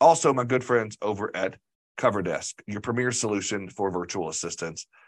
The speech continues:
And, uh, they've got it going on. Andy and his team.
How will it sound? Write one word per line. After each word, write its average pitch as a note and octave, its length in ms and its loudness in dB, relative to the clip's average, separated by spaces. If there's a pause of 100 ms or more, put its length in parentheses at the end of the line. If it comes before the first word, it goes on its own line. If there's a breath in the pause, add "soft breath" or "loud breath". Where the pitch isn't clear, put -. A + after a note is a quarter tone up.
(240 soft breath)
And, A#2 340 2
uh, G#2+ 140 2
they've C3 160 0
got B2 180 2
it F#2+ 60 -6
going F#2+ 220 -2
on. F2+ 200 -6
Andy A2 300 -4
and G2+ 80 -6
his G2 140 -8
team. F#2+ 460 -8